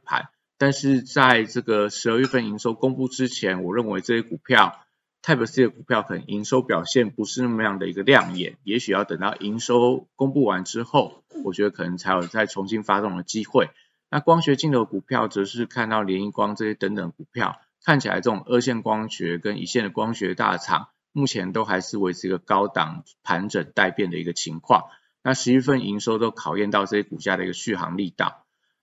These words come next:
安控族群上个礼拜高档出现压回，那短线涨多之后，整个安控族群在精锐、深锐、天越电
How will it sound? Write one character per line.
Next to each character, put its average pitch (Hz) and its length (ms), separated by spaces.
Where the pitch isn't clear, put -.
安 185 140
控 196 160
族 147 120
群 131 220
上 139 180
个 117 60
礼 92 100
拜 110 240
高 117 260
档 85 240
出 104 140
现 101 320
压 98 260
回， 82 460
那 104 140
短 85 260
线 117 240
涨 82 240
多 101 180
之 - 200
后， 104 420
整 92 180
个 98 240
安 120 200
控 120 220
族 98 180
群 92 320
在 107 300
精 113 500
锐、 110 240
深 113 520
锐、 107 340
天 123 280
越 123 240
电 101 400